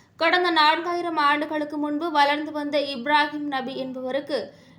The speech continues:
நீண்ட காலமாக குழந்தை பாக்கியம் இல்லாமல் இருந்தது. இந்த நிலையில் நீண்ட காலமாக அல்லாஹ்விடம் பிரார்த்தனை செய்து அதன் பலனாக பிறந்த ஆண் குழந்தைக்கு இஸ்மாயில் என பெயரிடப்பட்டது.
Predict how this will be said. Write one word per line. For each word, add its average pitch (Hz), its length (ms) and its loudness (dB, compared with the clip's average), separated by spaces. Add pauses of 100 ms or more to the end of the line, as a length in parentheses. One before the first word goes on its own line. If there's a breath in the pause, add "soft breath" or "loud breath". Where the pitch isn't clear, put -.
நீண்ட 381 360 2
காலமாக 302 640 4
குழந்தை 330 420 -2
பாக்கியம் 285 500 0
இல்லாமல் 247 460 -2
இருந்தது. 285 460 -6 (300 loud breath)
இந்த 349 260 0
நிலையில் 339 440 2
நீண்ட 320 320 -2
காலமாக 302 800 2
அல்லாஹ்விடம் 302 460 0
பிரார்த்தனை 285 480 2
செய்து 294 420 -4
அதன் 269 420 2
பலனாக 269 720 0 (420 soft breath)
பிறந்த 381 400 2
ஆண் 302 420 6
குழந்தைக்கு 311 480 -4
இஸ்மாயில் 320 580 -2
என 285 260 -6
பெயரிடப்பட்டது. 226 720 -6